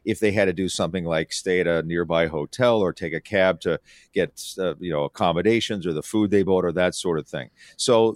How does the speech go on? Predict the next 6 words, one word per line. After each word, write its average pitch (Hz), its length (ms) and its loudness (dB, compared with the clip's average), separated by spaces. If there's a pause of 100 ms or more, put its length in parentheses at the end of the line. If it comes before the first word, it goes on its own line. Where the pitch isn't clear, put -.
(140)
that's 131 260 4
not 190 180 0
necessarily 143 680 2
standard 117 380 -2
operating 107 460 2
procedure. 117 520 -2